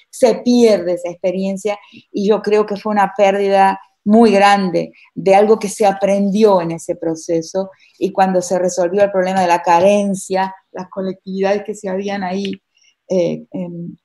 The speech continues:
emergido y, y, y puesto en funcionamiento para, para proteger la vida, y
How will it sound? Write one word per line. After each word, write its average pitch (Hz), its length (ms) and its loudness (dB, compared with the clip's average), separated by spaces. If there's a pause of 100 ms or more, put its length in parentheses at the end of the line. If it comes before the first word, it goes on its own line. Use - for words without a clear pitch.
emergido 190 840 -4 (420)
y, 180 460 0
y, 190 340 -6
y 185 160 -10
puesto 233 300 0
en 208 100 0
funcionamiento 220 920 -2
para, 190 360 0 (240)
para 196 200 -4
proteger 269 500 -2
la 254 160 2
vida, 269 400 0
y 262 360 -6